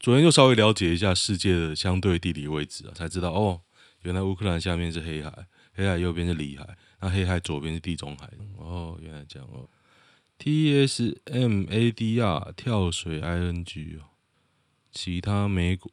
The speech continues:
美股刚开盘哦，后来狂拉啊，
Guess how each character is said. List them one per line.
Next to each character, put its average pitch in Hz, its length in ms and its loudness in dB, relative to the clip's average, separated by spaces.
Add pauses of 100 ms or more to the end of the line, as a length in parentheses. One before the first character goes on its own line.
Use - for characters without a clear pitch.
美 95 220 0
股 87 160 -2
刚 90 160 0
开 90 180 0
盘 87 340 -6 (380)
哦， 107 400 2 (120)
后 127 340 -2
来 104 200 8
狂 104 460 4
拉 113 100 8
啊， 98 680 6